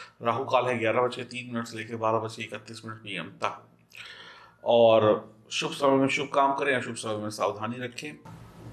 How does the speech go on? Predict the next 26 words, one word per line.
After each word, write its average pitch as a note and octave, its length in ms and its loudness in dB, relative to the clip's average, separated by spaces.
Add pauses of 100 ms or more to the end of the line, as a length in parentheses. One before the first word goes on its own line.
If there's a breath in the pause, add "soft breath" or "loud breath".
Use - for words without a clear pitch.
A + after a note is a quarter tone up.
(340)
अपना D#3+ 400 4
ख्याल D3 320 4
रखें D#3+ 720 -2
और C3+ 340 4 (380)
दिन D3+ 220 2
को D#3+ 120 2
सही D3+ 260 2
तरीके C#3 360 -2
से C3+ 120 -6
बिताएं। B2 400 -2
जल्दबाजी A2 600 -2
करने A2+ 240 -6
की - 140 -14
कोई A2+ 200 -6
आवश्यकता A2+ 460 -2
नहीं A2+ 260 -6
है, - 180 -14
धीरे C3 280 -10
धीरे G#2+ 380 -10 (380 loud breath)
आगे A2 220 0
बढ़ेंगे A#2+ 400 -2
तो A2 100 -12
दिन A2 400 -12
में A2+ 200 -12
बेहतर A2 280 -8
परिणाम G2+ 500 -4